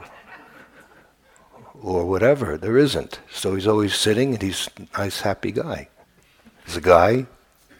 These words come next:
Um, but of course, I understand, that's just a statue.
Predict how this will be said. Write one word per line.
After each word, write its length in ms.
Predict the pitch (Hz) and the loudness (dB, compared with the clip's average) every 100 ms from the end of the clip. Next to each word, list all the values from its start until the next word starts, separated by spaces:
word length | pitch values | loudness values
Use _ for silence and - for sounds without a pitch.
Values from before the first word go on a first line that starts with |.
| _ _ _ _ - - - - - _ _ _ _ _ _ _ _ _ - - - - - _ _ - | _ _ _ _ -20 -20 -20 -20 -20 _ _ _ _ _ _ _ _ _ -20 -20 -20 -20 -20 _ _ -2
Um, 580 | 117 110 104 101 95 90 - - _ _ _ _ _ _ _ _ | 2 4 2 0 -4 -8 -18 -20 _ _ _ _ _ _ _ _
but 160 | 101 - | -12 -10
of 80 | |
course, 300 | - 101 90 | -6 -4 -4
I 120 | 98 101 | -4 -4
understand, 460 | 95 - 85 78 | -4 -4 -6 -8
that's 120 | 90 | -8
just 280 | - 92 - | -8 -10 -8
a 40 | - | -8
statue. 500 | - 76 80 - | -8 -10 -14 -16